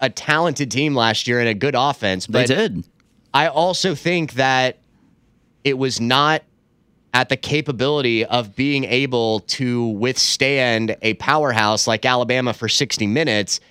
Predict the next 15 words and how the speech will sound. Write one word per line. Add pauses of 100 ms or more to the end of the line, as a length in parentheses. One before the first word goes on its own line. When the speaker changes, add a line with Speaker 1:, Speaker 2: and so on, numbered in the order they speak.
(400)
Speaker 1:
And
I'm, (200)
I
think
to
a
degree,
Alabama
probably
slept
on
Tennessee
a
little
bit.